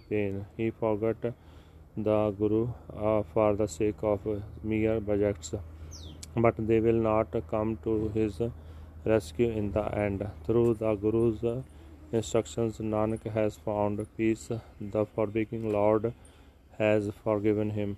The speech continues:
Body, you yourself, all by yourself, are the creator of all. <clears throat> If there were any other, then I would speak of another.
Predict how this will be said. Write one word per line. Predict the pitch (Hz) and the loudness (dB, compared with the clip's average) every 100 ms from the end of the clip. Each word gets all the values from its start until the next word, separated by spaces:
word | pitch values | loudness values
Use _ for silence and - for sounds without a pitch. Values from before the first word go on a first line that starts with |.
| - | -2
Body, | 107 104 101 101 - - - - - | 2 2 2 -4 -16 -20 -20 -20 -8
you | 104 117 127 131 131 - | 2 6 6 2 -4 -14
yourself, | 110 107 113 - 113 110 - | -6 0 0 2 2 2 2
all | 117 113 113 117 120 117 | 0 4 6 6 4 0
by | 104 107 107 | -4 0 0
yourself, | 110 110 107 110 - 107 107 - | 0 0 -2 -4 0 0 0 -4
are | 113 110 107 104 | -4 -2 0 -2
the | 101 107 107 | -2 -4 -4
creator | 107 104 104 113 | -4 -2 -2 -4
of | 110 104 | -4 -4
all. | 113 107 104 113 131 - - - - - - - | -6 -2 0 0 -2 -10 -20 -20 -20 -20 -18 4
<clears throat> | |
If | 165 151 135 131 123 - 139 131 - | 6 8 6 4 2 0 -6 -6 -10
there | 117 104 113 117 117 | -10 -2 0 2 0
were | 110 110 113 - | -2 -4 -6 -8
any | 113 113 117 | -6 -4 -4
other, | 104 113 123 - | -2 -2 -2 -8
then | 101 110 113 | 0 0 2
I | 110 110 | 2 2
would | 104 104 113 - - - - - - | 2 0 -2 -6 -18 -20 -20 -20 -20
speak | - 107 120 113 113 | -14 -2 2 2 2
of | 110 - - | 0 0 -4
another. | 104 101 98 101 | -2 0 0 -2